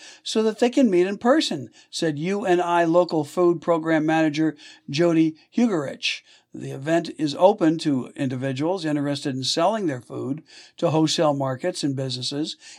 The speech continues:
interested in purchasing local food for their businesses or businesses who need more local suppliers. A speed dating format means each buyer talks with each producer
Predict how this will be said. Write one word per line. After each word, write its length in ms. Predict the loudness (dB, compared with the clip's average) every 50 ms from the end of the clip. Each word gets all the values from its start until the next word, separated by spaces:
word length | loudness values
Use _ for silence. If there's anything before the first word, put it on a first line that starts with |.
| _ _
interested 500 | 2 4 4 6 4 4 2 0 -4 -8
in 80 | -6 -2
purchasing 460 | 0 0 0 0 -2 -2 0 0 0
local 400 | 2 4 4 4 2 2 0 -6
food 420 | -6 -6 -4 -2 0 2 0 0 -2 -6 -20 -20 -20 _ -10
for 80 | -6
their 160 | -4 -4 -4
businesses 720 | -2 -2 -2 -2 0 0 -2 0 0 0 0 -2 -4 -8 -12 _ -20 -20 -20 -20 _ _
or 200 | 2 4 4 4
businesses 680 | 4 2 2 2 2 2 0 -2 -2 0 0 0 0 0
who 120 | 0 0
need 460 | 2 2 2 2 2 0 -2 -6 -6 2
more 340 | 6 8 8 8 8 6
local 400 | 4 6 6 6 6 6 4 -2
suppliers. 800 | -2 -2 -2 -2 0 -2 -2 0 -2 -4 -6 -8 -10 -10 -12 -12 -12 _ _ -20 -20 -20 -20 -20 _ _ -8
A 80 | -4 -2
speed 320 | -2 0 2 2 2 2
dating 320 | 2 2 2 4 2 2 2
format 460 | 2 2 2 2 4 2 2 0 2
means 300 | 2 2 2 2 2 -2 -2
each 360 | -2 0 0 0 -2 -6 4 6
buyer 480 | 8 8 8 8 4 2 -2 -8 -12 _ _ _ -20 -20 -20 _ 2
talks 340 | 8 10 10 10 8 4 -2
with 160 | -4 -2 0
each 260 | 0 0 0 0 -2
producer 640 | -4 -2 0 2 2 2 2 0 -4 -8 -10 -12